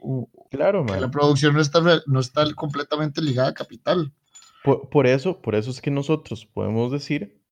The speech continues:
Speaker 2: y, y bueno, por lo menos no lo digo yo, y creo que, eh, es el sentir general de, de los participantes de este episodio, y es el podcast en general,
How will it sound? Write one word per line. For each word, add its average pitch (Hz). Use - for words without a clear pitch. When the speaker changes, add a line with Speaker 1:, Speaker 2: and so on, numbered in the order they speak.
Speaker 2:
y, 107
y -
bueno, 113
por 98
lo 95
menos 107
no 131
lo 127
digo 127
yo, 165
y 165
creo 101
que, 117
eh, -
es 110
el 117
sentir 120
general 113
de, 95
de 117
los 104
participantes 104
de 113
este 113
episodio, 139
y 98
es 98
el 104
podcast -
en 135
general, 147